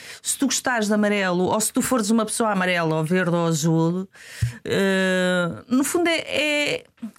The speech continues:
como é que eu ia te explicar isto? Eu não sei se há bom e mau na cama, estás a ver?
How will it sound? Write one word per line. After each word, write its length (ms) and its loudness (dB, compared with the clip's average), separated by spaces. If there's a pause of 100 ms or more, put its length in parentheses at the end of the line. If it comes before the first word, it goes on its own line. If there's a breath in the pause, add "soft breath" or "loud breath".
(1300 soft breath)
como 80 0
é 60 2
que 80 -2
eu 40 2
ia 60 2
te 40 -2
explicar 440 0
isto? 280 -4 (460)
Eu 100 2
não 140 2
sei 180 0
se 140 0
há 80 2
bom 260 2
e 80 6
mau 300 2
na 100 2
cama, 520 0
estás 220 -4
a 60 0
ver? 260 -2